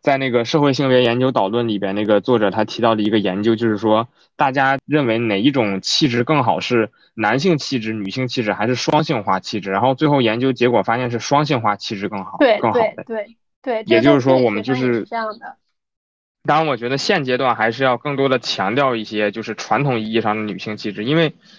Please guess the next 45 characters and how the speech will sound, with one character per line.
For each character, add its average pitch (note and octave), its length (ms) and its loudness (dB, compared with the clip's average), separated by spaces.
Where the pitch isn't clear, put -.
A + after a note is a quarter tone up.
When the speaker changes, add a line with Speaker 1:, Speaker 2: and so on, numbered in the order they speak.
Speaker 1:
传 C#3 260 -2
统 D3+ 160 2
意 C3 100 -2
义 C3 120 2
上 A#2+ 160 2
的 A#2 40 -2
女 G2+ 120 -6
性 A2+ 100 -10
气 A#2+ 140 -6
质 A2 100 -6
一 D3 80 2
直 G#2+ 140 -2
以 B2 120 0
来 G2 180 0
是 B2 140 -2
被 B2+ 220 2
贬 F#2+ 360 -4
低 A2+ 220 -2
的。 A2 180 -2
就 C3 180 -2
所 C3+ 160 2
以 C3+ 140 2
说， B2 160 4
我 A#2+ 120 -2
们 G#2 140 -6
就， B2 220 -2
我 A2 160 -2
既 E3 160 -2
不 E3 100 4
能 D#3+ 120 2
抛 D#3+ 240 2
弃 D3+ 140 -4
它， G#2 160 -4
但 B2 160 0
是 A#2 80 -2
我 G#2+ 80 4
又 A2+ 100 4
不 B2+ 100 0
能 B2+ 140 2
把 G#2 140 0
它 G2+ 100 -6
太 C3 200 -4
崇 G#2 260 -8
高 A#2 200 2
化， B2+ 220 0